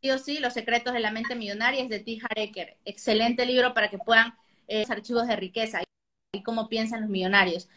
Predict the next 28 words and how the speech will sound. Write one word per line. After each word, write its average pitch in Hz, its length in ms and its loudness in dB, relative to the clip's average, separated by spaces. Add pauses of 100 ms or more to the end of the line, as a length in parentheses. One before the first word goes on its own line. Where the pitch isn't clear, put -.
(160)
O 226 60 2
sea, 254 260 10
libros 370 380 4
te 294 100 -2
puedo 285 180 0
recomendar 233 480 -2
muchísimos, 277 600 -6
pero 220 180 2
esos 262 240 -2
son 262 280 -4 (220)
como 247 200 0
de 220 120 0
mis 214 160 -6
favoritos. 208 480 -2
Hoy 262 120 2
compartí 247 380 0
también 240 340 -2
El 220 140 -2
monje 254 280 -2
que 233 80 -4
vendió 214 220 -4
su 240 100 -6
Ferrari, 240 420 4
es 240 80 -4
un 247 120 -4
toque 240 200 -2
más 233 200 -4
espiritual, 220 640 -2